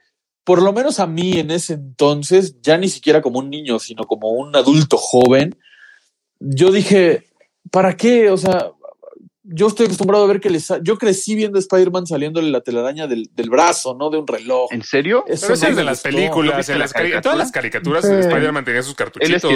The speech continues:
Speaker 2: científico.
Speaker 1: Pues sí, pero
Speaker 2: Eso es
Speaker 1: no.
Speaker 2: lo único que me gusta de las de
Speaker 1: Pero,
Speaker 2: Andrew, que
Speaker 1: no, no,
Speaker 2: él sí
Speaker 1: pero a
Speaker 2: las
Speaker 1: lo que
Speaker 2: hace.
Speaker 1: voy, pero a lo que voy es que mataste la esencia del anterior, ¿sabes? Quisieron hacerlo totalmente diferente al anterior y entonces por eso fue un fracaso, porque todo el mundo iba como de, "Ay,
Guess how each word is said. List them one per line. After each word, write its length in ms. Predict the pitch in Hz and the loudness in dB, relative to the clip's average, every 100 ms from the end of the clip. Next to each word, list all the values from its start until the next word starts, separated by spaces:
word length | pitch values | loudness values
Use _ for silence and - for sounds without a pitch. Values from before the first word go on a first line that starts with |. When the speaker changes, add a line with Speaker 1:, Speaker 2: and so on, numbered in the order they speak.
| 117 | 0
Speaker 2:
científico. 500 | 143 143 131 107 107 _ _ | -4 -4 -6 -6 -6 _ _
Speaker 1:
Pues 180 | 185 196 | -6 -4
sí, 220 | - 359 381 | 0 0 2
pero 120 | - | 0
Speaker 2:
Eso 100 | 208 | 0
es 60 | |
Speaker 1:
no. 60 | 190 | 0
Speaker 2:
lo 80 | 175 | 0
único 260 | 185 170 151 | 0 -2 -2
que 80 | |
me 80 | 131 | -2
gusta 240 | 127 147 160 | -2 -2 -2
de 60 | |
las 140 | 117 110 | -2 -2
de 100 | 117 | -2
Speaker 1:
Pero, 120 | 120 | -2
Speaker 2:
Andrew, 220 | 107 98 | -4 -4
que 180 | 117 110 | -2 0
Speaker 1:
no, 60 | 117 | 0
no, 40 | |
Speaker 2:
él 120 | 123 117 | 0 -2
sí 40 | 185 | 0
Speaker 1:
pero 120 | 127 | 0
a 40 | |
Speaker 2:
las 20 | |
Speaker 1:
lo 60 | - | 0
que 60 | 127 190 | 0 0
Speaker 2:
hace. 80 | 214 | 0
Speaker 1:
voy, 200 | 233 - _ _ _ | -2 -8 _ _ _
pero 160 | 170 180 | -2 0
a 40 | |
lo 140 | 180 | -2
que 100 | 180 | -2
voy 220 | 180 208 214 | 0 0 0
es 120 | 208 | -2
que 340 | 214 190 147 _ _ _ _ _ - 143 | 2 2 2 _ _ _ _ _ -20 -16
mataste 680 | 143 151 151 196 196 - 202 | -2 0 2 2 0 2 2
la 100 | 175 | 4
esencia 460 | 170 180 165 196 | 2 -4 -2 0
del 160 | 180 156 | 0 0
anterior, 640 | 139 127 139 160 185 156 | -4 -6 0 4 4 2
¿sabes? 420 | - 120 135 165 | -4 -4 -2 -4
Quisieron 400 | - 151 190 196 | -8 0 0 0
hacerlo 360 | 170 175 170 170 | -2 -2 -4 -6
totalmente 540 | 135 151 160 190 190 | -4 -4 -2 -2 0
diferente 400 | 196 190 180 175 | 0 0 -2 0
al 80 | 175 | 0
anterior 480 | 170 170 170 165 165 _ _ _ | 0 0 2 2 0 _ _ _
y 120 | - 151 | -2 -2
entonces 480 | 143 156 147 170 175 | 0 0 0 -4 -4
por 160 | 127 | -4
eso 180 | 127 143 | -4 -6
fue 120 | - | -6
un 60 | 135 | -2
fracaso, 440 | 131 - 175 180 | -2 2 0 2
porque 240 | 135 120 120 | 0 -2 0
todo 180 | 160 | 0
el 40 | 165 | 0
mundo 200 | 170 160 | 0 0
iba 300 | 160 160 156 | 2 2 0
como 220 | 135 127 | -4 -6
de, 100 | 120 | -4
"Ay, 360 | - 202 208 | -4 -2 0